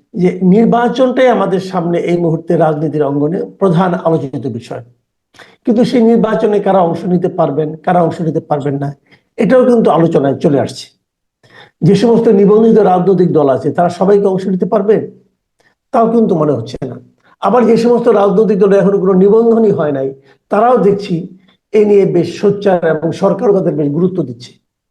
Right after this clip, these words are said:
জাতীয় পার্টিকে নিষিদ্ধ করা হবে, এই প্রশ্নটা কিন্তু ইদানিং উঠছে। নিষিদ্ধ করা হলে কিভাবে করা হবে?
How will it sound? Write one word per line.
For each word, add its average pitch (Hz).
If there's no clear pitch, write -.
জাতীয় 226
পার্টিকে 247
নিষিদ্ধ 220
করা 240
হবে, 226
এই 208
প্রশ্নটা 202
কিন্তু 175
ইদানিং 143
উঠছে। 135
নিষিদ্ধ 202
করা 233
হলে 214
কিভাবে 196
করা 151
হবে? 113